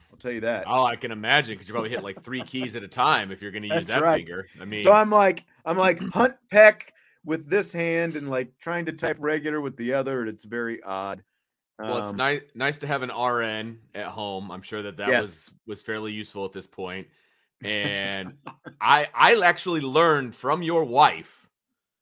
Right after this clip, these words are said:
Speaker 2: that fingers bleed way more than any other part of your body.
Speaker 1: Really? When did she say that?
Speaker 2: Uh, when my son was about six months old, he cut himself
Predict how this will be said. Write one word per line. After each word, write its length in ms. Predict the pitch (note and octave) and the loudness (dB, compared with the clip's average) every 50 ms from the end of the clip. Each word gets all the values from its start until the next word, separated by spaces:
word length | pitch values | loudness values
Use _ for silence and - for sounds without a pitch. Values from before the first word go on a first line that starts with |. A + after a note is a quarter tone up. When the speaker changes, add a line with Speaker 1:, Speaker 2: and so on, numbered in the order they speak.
| _ _ - | _ _ -8
Speaker 2:
that 220 | A2+ A2+ - _ - | -8 -8 -6 _ 0
fingers 760 | E3 F3+ F#3 E3+ E3+ D#3+ C#3 C#3 C#3 C3+ C3 - - - - _ _ _ _ _ | 0 0 2 2 2 2 2 0 -2 -4 -8 -14 -16 -16 -18 _ _ _ _ _
bleed 800 | E2+ F2 B2 C#3 D#3 E3 D#3+ C#3+ B2+ A#2 G#2+ G#2 F#2 G2+ G2 _ _ _ _ _ _ _ | -16 -12 -6 -2 0 0 0 0 -2 -4 -6 -8 -8 -10 -12 _ _ _ _ _ _ _
way 360 | - E2 E2+ G2+ A#2 B2+ C3+ C3+ | -20 -14 -8 -4 -4 -2 -2 -2
more 240 | C3+ C3+ C#3 C3+ | -2 0 0 0
than 100 | C3 B2+ | 0 0
any 240 | C3 C3 B2+ B2+ B2 | -2 -2 -2 -2 -2
other 140 | A#2+ A#2 A#2 | -2 -4 -4
part 240 | - A#2+ B2 A#2+ A2+ | -4 -2 -4 -2 -4
of 40 | G#2 | -6
your 100 | G#2 F2+ | -6 -2
body. 500 | C#3+ F3 E3 G2 D2+ C#2+ C#2+ D#2 _ _ _ _ _ _ _ _ _ _ _ _ _ - | 0 2 2 0 0 -4 -14 -18 _ _ _ _ _ _ _ _ _ _ _ _ _ 4
Speaker 1:
Really? 360 | - G3+ B3+ A3 C3+ F2 - _ _ _ | 8 10 10 10 8 2 -2 _ _ _
When 160 | - C#3+ G3+ G#3+ | -8 -6 -4 -4
did 100 | A3+ E3 | -4 -4
she 140 | E3 G#3 | -6 -8
say 240 | F#3+ - G#3 G#3 G#3 | -6 -2 0 0 0
that? 380 | F#3+ A3 B3 A#3+ C3 - - _ _ _ _ _ _ - A#2 | 0 0 0 -2 -2 -4 -6 _ _ _ _ _ _ -10 -6
Speaker 2:
Uh, 520 | A#2 A#2 A#2 A2+ A2+ A2+ A2+ A2+ A2+ - - | -2 -2 0 0 0 -2 -4 -6 -8 -10 -10
when 220 | A2+ A#2 A#2+ A#2 | -8 -8 -6 -4
my 180 | A2+ A#2+ A#2+ A#2 | -4 -4 -4 -4
son 600 | A2+ - - - G#3+ G3 C#3+ C3 C3 C3+ C#3+ D3+ - | -6 -8 -6 -2 0 0 2 0 0 -2 -4 -8 -8
was 200 | C3+ C3+ B2 G#2+ | -8 -8 -8 -8
about 320 | B2 A2 A#2+ A#2+ A2+ - | -6 -2 -2 -2 -2 -4
six 360 | - - - E3 F#3+ - - F#3 | -8 -10 -8 -8 -8 -8 -8 -6
months 320 | F#3 F3+ F#3 F3+ - - | -2 -2 -2 -2 -2 -4
old, 400 | C3 A2 F#2+ E2+ E2 F2+ G#2+ A2+ _ _ _ - - _ _ _ _ _ _ | -4 -4 -4 -4 -8 -10 -12 -14 _ _ _ -20 -20 _ _ _ _ _ _
he 760 | _ - C#3 C#3 C#3 C#3 C3+ C3+ C3+ C3 C3 B2+ B2+ - - - | _ -8 -6 -4 -2 -2 -2 -2 -2 -2 -2 -4 -6 -8 -12 -18
cut 300 | - - - G#3 - - | -10 -6 -4 -4 -4 -6
himself 840 | B2 C3 A#2 A2 - - A2+ F#2+ D#2+ D#2 F2+ - - - - - | -10 -10 -10 -10 -10 -8 -8 -8 -8 -8 -10 -10 -12 -14 -20 -20